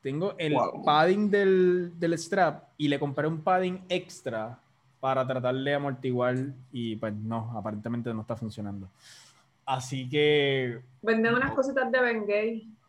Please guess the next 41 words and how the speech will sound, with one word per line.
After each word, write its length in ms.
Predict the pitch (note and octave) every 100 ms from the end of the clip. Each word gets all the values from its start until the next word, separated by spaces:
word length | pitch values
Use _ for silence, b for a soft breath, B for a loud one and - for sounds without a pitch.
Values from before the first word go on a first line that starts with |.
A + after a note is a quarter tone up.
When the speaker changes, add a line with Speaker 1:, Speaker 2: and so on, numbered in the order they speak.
| _
Speaker 3:
en 260 | G3+ G#3 E3
Speaker 2:
Ajá, 420 | D3+ A#3 B3 A3+
Speaker 3:
la, 60 |
Speaker 2:
unos 120 | E3+ F3+
Speaker 3:
en 60 |
la 80 | F#3
Speaker 2:
strips. 200 | F#3+ G#3 F#3+
Speaker 3:
farmacia. 420 | E3 - - - - - _ _ _ -
Speaker 2:
<laughs> 300 | D3 E3+ F3
Lo 80 | D#3 F#3 F#3 G#3
Speaker 3:
Lo 100 | E3+
Speaker 2:
pones 200 | F#3 G#3+
Speaker 3:
pones 140 | C4
Speaker 2:
aquí, 100 | D4 F4+
Speaker 3:
en 40 |
Speaker 2:
uh. 320 | F#4 F#4+ G#4 G#4 - _ -
Speaker 1:
yo, 160 | B2 B2
Speaker 2:
Cómodo. 220 | C#3 D3
Speaker 1:
pues, 220 | C3 C3 B2 -
con, 260 | B2 B2 A#2+
con, 300 | A#2+ A#2 A2+
Speaker 3:
Del 180 | G2 G#2
Speaker 1:
con 120 | B2
Speaker 3:
pan. 80 | B2
Speaker 1:
riesgo 280 | B2 C3+ C#3+
de 120 | D3
que 80 | D3+
me, 380 | D3 C#3+ C#3 C3
de 120 | C3
que 60 | C3
me 80 | C3
Speaker 3:
<laughs> 0 |
Speaker 1:
manguen, 440 | C#3 D3 B2 A#2+
pues, 240 | A2+ G#2+
yo 140 | G#2+ A2
creo 220 | A2+ A#2+
que 80 | C3
lo 80 | B2
que 100 | A#2
necesito 400 | A2+ G#2 A2 A2
es 420 | A2+ A2+ G#2+ G#2